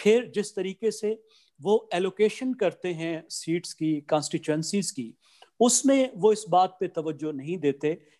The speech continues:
कि लोगों पर, अ, जो है वो बाहर बराह रास्त पहुंचना ज़रूरी है, बल्कि इसमें वो अपने शॉर्ट टर्म इंटरेस्ट को देखते हैं और फिर अपनी सर्वाइवल को, अपनी जो, जो उनकी, अ, डोमिनेंट, अ, फैमिलीज हैं,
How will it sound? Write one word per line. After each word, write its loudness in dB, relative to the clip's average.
कि 2
लोगों 4
पर, 2
अ, -2
जो -2
है 0
वो 2
बाहर -2
बराह 0
रास्त -4
पहुंचना -8
ज़रूरी 0
है, -2
बल्कि 4
इसमें 0
वो 0
अपने -4
शॉर्ट 0
टर्म 2
इंटरेस्ट -2
को -6
देखते -6
हैं -6
और 4
फिर 2
अपनी -2
सर्वाइवल -4
को, -4
अपनी -4
जो, 0
जो -2
उनकी, -4
अ, -4
डोमिनेंट, 4
अ, -2
फैमिलीज 0
हैं, -6